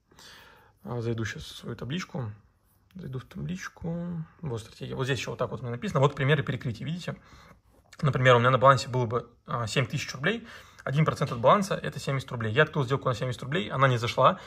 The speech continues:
Следующая будет на сто сорок. Сто сорок не зашла, следующая на двести восемьдесят.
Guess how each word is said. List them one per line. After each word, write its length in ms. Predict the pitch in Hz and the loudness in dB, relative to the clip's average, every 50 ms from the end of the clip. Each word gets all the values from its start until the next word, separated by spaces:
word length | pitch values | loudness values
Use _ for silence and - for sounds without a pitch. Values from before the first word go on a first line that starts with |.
| - - - | -20 -12 -4
Следующая 300 | - 165 175 160 - 147 | -2 0 0 0 0 -2
будет 160 | 135 135 127 | -2 -2 -2
на 80 | 147 127 | -4 -4
сто 160 | - - 131 | -4 -4 -6
сорок. 260 | - - 117 - - | -4 -4 -6 -6 -8
Сто 140 | - - 135 | -10 -8 0
сорок 240 | - 190 202 196 180 | 2 2 2 2 0
не 60 | 151 | -2
зашла, 220 | 147 135 - 139 | -2 -2 -4 -6
следующая 300 | - - 160 143 - - | -2 -2 -4 -2 -2 -4
на 60 | 131 | -4
двести 220 | 120 120 117 - - | -4 -4 -4 -6 -8
восемьдесят. 360 | 123 110 107 - - - - | -8 -8 -8 -10 -14 -16 -16